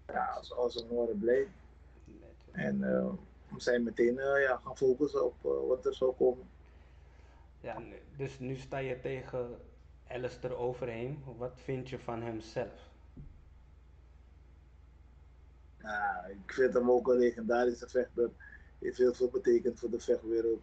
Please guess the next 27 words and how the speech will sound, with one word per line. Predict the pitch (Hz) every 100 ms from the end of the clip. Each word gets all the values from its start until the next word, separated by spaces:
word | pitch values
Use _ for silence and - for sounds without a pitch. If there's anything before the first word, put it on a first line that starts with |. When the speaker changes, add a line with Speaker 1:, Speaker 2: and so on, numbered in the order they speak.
| -
Speaker 1:
Ehm, | 107 110 110 104 - - - - -
hij | -
heeft | 101 -
sowieso | 113 110 123 120
mijn | 117
respect. | 113 - 123 110 - - - - - - - - -
Eh, | - 113 110 110 107 104
maar | 117 123
ja, | 117 - - - 190 110
ik | 117
wil | 127 143
gewoon | 123 131 123
winnen. | 131 135 135 107
En, | 98 120
ehm, | 117 113 110 107 104 - - - - -
gaat | - 131 139
ook | 131
niks | 139 -
anders | 139 131 131
gebeuren, | 143 135 139 127 127 123 120
zeven | - 120 120
december. | 120 120 123 120 117 120 110 101
Ik | 92
ben | 123 120
gefocust | 117 123 120 123 -
daarop. | 120 113 110 107
En, | 101